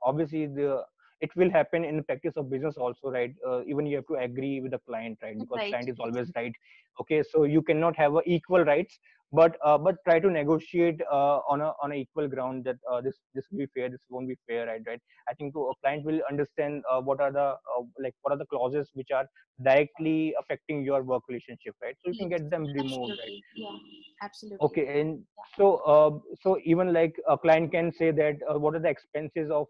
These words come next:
Speaker 1: of, you know, of your services, like, incidental expenses, like, such as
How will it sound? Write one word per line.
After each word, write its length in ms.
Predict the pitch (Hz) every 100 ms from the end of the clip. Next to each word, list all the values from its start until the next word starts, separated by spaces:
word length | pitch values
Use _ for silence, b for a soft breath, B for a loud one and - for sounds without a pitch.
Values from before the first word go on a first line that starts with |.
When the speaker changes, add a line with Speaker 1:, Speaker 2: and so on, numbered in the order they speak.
| 135
Speaker 1:
of, 200 | 139 135 147
you 60 |
know, 140 | 180 - -
of 100 | -
your 80 | 170
services, 560 | - 139 143 135 151 139
like, 140 | 135 139
incidental 500 | 156 151 156 151 156
expenses, 480 | 139 _ 139 135 143
like, 140 | 139 139 _ -
such 100 | 127
as 140 | 160